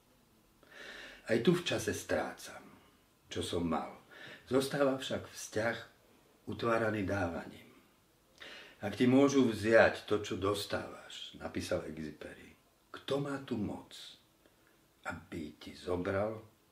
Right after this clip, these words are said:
to, čo dávaš?" Ak sa prijímam ako dar a ako dar sa dávam ďalej, obraciam sa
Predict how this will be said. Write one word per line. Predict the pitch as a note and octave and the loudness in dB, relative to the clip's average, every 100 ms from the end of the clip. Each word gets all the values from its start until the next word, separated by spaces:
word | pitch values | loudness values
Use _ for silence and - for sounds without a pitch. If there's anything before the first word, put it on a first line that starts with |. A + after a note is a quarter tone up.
| - | -10
to, | |
čo | F#2+ A#2 | -8 -6
dávaš?" | G#2 G#2 - - - - - _ _ _ _ _ _ _ _ _ _ _ _ _ _ _ - - - - - - | -4 -4 -6 -16 -16 -16 -18 _ _ _ _ _ _ _ _ _ _ _ _ _ _ _ -20 -16 -14 -14 -10 -2
Ak | A2 | 4
sa | A#2+ | 4
prijímam | - D3 D#3 D3 C3+ | 8 10 12 10 8
ako | B2+ A#2 | 6 4
dar | F2+ - F#2 | 2 2 6
a | G2+ G2+ | 4 4
ako | |
dar | A2 A2+ A2 | 0 0 0
sa | - G#2 - - - _ _ - | 0 -2 -4 -18 -20 _ _ 0
dávam | G2 A2+ A#2 A2 | 2 2 2 0
ďalej, | G2+ F#2 F2+ - - - - - - - - | -2 0 -2 -4 -14 -20 -20 -20 -18 -20 -8
obraciam | - A2+ C3 B2+ - C3 B2 | 0 6 6 6 2 -2 -2
sa | A#2+ A2+ | -2 -2